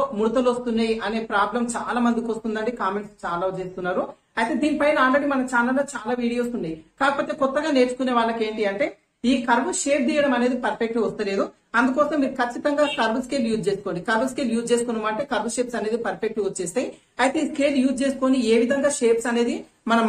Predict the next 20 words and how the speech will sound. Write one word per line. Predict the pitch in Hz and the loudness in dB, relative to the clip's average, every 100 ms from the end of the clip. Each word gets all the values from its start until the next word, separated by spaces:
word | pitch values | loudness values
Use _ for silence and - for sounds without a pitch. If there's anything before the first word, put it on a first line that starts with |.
| 196 | 4
marking | 202 233 190 | 2 0 0
చేసుకోవాలి, | 202 - 196 254 359 _ _ 269 | 0 2 2 2 -2 _ _ 2
ఒకవేళ | 302 294 294 285 | 6 6 6 2
scale | - 269 269 | 4 4 6
లేదనుకోండి, | 254 247 226 214 214 - - _ 165 | 6 4 2 0 -2 -4 -8 _ 4
by | 226 254 | 6 6
hand | 294 285 | 4 2
తోనే | 302 294 302 | 2 4 4
మనకు | 254 254 254 220 | 2 0 0 0
ఈ | 226 | 2
shapes | 254 254 262 | 4 4 4
అనేది, | 233 226 233 | 2 0 0
curve | - 214 233 | -2 -2 0
shapes | 247 240 | 0 2
ఏ | 214 | 4
విధంగా | 226 247 240 | 4 4 4
marking | 202 202 214 196 | 2 2 0 2
చేసుకోవాలి | 202 - 202 196 | 2 2 2 2
అనేది | 190 208 320 - _ | 2 0 -2 -10 _
ఈ | - | -2